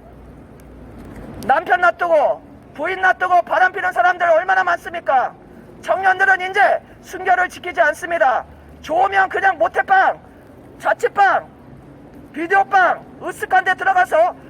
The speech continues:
남자친구, 여자친구 만나서 성관계하고 이것은 이제 보통 생활이 되었습니다. 부모를 속이고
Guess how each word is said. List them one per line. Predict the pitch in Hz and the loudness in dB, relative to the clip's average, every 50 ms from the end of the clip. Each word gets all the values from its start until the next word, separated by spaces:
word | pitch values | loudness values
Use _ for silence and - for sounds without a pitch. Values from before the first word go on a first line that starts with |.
| - - - | -20 -14 -8
남자친구, | - 269 311 370 381 381 370 - - - 349 370 392 370 | -6 -6 -6 -4 -2 -4 -4 -4 -6 -12 -10 -8 -6 -2
여자친구 | 311 320 349 381 370 - - - 233 - 262 | 0 0 0 0 -2 -4 -6 -8 -6 -4 -2
만나서 | 339 330 339 196 190 - - - - 349 349 - - - - - - - - | -2 -2 0 0 -2 -2 0 0 0 0 0 -2 -8 -14 -20 -18 -20 -20 -12
성관계하고 | - - 359 392 392 392 381 381 359 392 - 381 381 370 381 349 311 - 180 | -6 -4 -4 -2 -2 -2 -2 -2 -2 -2 0 0 0 2 2 2 2 0 -2
이것은 | 233 320 381 403 440 427 480 415 370 262 - - - - - - - - | -6 -6 -4 -4 -2 0 0 0 0 0 -2 -8 -16 -18 -18 -16 -14 -14
이제 | 285 349 381 415 403 392 | -12 -8 -4 -2 -2 -2
보통 | - 320 370 403 - 466 370 349 | -2 -4 -6 -4 -4 -6 -6 -4
생활이 | - 403 392 381 370 381 349 | -4 -4 -4 -4 -4 -4 -2
되었습니다. | 349 339 330 311 - 320 277 285 277 254 233 - - - - - - - - - - - - - - - - | 0 0 0 -2 -4 -10 -8 -4 -4 -2 -4 -4 -6 -10 -18 -20 -20 -20 -20 -20 -20 -20 -20 -20 -20 -18 -12
부모를 | - 311 359 554 392 392 403 - | -8 -4 -2 0 0 0 0 -2
속이고 | - - 403 381 403 403 381 370 320 254 - 165 | -2 -2 -4 -4 -2 0 0 2 2 2 0 -4